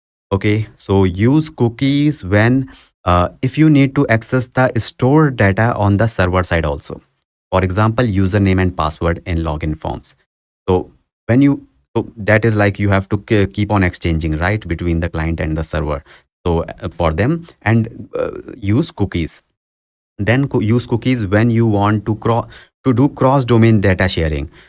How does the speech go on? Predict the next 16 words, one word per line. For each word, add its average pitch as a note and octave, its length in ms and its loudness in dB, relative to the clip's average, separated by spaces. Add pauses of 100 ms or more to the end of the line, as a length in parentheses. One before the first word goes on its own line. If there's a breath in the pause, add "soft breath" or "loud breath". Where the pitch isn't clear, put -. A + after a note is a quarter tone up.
(220 loud breath)
So G#2 80 2
between A#2 480 2
different C3 380 2
websites, A#2 640 -2
you G2+ 140 0
want F#2+ 280 0
to G#2 80 2
share F#2 300 -2
the F2+ 260 -2 (300 loud breath)
data. E2 380 -4 (340 soft breath)
So E2 260 0
that G#2 300 0
is B2 160 -2
possible F#2+ 500 -2
through F2 260 -6
cookies. D#2+ 520 -6